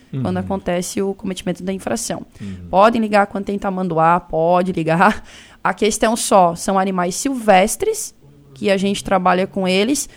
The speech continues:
Speaker 2: mas nós não operamos com animais domésticos, ou seja, animais a-, em situação de abandono, cachorro de rua, e isso daí já não é conosco.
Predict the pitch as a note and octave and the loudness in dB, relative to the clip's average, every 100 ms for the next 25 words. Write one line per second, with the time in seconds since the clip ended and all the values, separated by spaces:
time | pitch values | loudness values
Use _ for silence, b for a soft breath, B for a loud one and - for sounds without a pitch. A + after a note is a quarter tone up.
0 | B G#3+ A3 G#3+ A3+ A3+ A3+ D4 F#4 - | B 2 4 4 4 4 4 4 2 2
1 | C4 C4 C#4+ - B3+ B3 B3+ C4 D4 C4+ | 4 4 2 2 2 4 4 4 4 4
2 | G3+ F#3+ - F#3+ G#3+ A#3 G#3 F#3+ F#3+ G3+ | 4 2 -2 0 0 2 2 2 0 0
3 | A3 A3+ C4 C4 B3+ C4 B3+ - B3+ C4 | 2 4 4 4 4 2 2 -2 -6 -4
4 | B3+ C4 B3+ A#3 B3+ A#3 A3 F#3+ E3+ F3+ | -2 2 2 2 2 4 4 4 0 -6
5 | F3+ A3 A#3 A3 A#3 A3 C4+ C#4+ F3+ E3 | -4 0 0 0 0 4 6 6 4 2
6 | G3 - G#3+ G#3+ A3+ A3 A3 A#3+ G#3+ A3+ | -4 -2 -2 0 2 0 0 -2 -2 -2
7 | - | -8